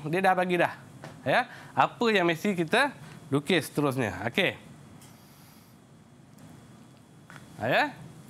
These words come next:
pada kertas soalan, wakaf kita dah namakan. Ya, kita dah nama-namakan, ya.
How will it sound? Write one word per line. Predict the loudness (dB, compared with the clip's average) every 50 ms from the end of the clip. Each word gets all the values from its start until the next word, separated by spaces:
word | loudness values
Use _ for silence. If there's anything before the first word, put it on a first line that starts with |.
| -14 -2
pada | 2 2 2 4 4 2 2 0 0 -4 -12 -20 -20 -20 -20 -10 -6
kertas | -4 2 4 4 4
soalan, | 4 2 4 6 8 8 8 8 6
wakaf | 6 4 4 6 6 4 4 4 4
kita | 0 0 2
dah | 2 4 4
namakan. | 4 2 2 2 2 4 4 4 4 2 -2 -12 -16 -6
Ya, | -2 0 2 2 0
kita | 0 -2 0 0 2
dah | 4 6 4 4 2 -2 -10 -18 -20 -20 -16 -4
nama-namakan, | 0 0 2 2 4 4 4 4 4 2 2 2 4 2 4 4
ya. | 2 0